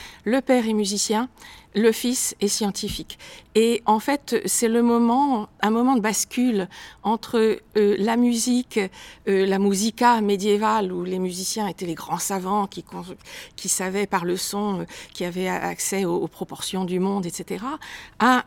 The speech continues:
un moment de science expérimentale, physique, où justement les nombres n'ont pas du tout le même, euh, la, la, la même utilité,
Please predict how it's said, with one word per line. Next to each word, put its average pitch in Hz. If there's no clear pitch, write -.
un 208
moment 220
de 175
science 240
expérimentale, 190
physique, 226
où 214
justement 202
les 202
nombres 208
n'ont 175
pas 302
du 220
tout 226
le 202
même, 185
euh, 170
la, 190
la, 190
la 190
même 190
utilité, 196